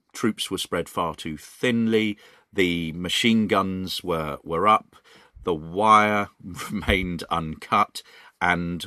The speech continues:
what it meant was that these poor soldiers, in a very futile manner, were basically marching forward against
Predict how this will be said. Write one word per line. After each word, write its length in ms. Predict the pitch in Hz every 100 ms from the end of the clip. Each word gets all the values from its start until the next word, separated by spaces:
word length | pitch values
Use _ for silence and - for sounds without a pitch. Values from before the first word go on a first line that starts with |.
| -
what 240 | 85 85
it 120 | 92
meant 280 | 95 104 104
was 260 | 82 82 -
that 140 | -
these 160 | 82 80
poor 540 | - 123 113 107 101 - _ _ _
soldiers, 800 | - 104 104 98 85 80 80 - - - -
in 100 | 104
a 80 | 90
very 220 | 98 98
futile 640 | 90 - 101 101 - 90 90
manner, 540 | 90 95 95 85 73 - _ _
were 120 | 92
basically 800 | 80 95 92 - - - 76 76 - _ _ _ _
marching 800 | 92 92 98 98 - - 85 87
forward 640 | 80 101 92 82 73 76 - _ _ -
against 680 | 82 82 78 80 - -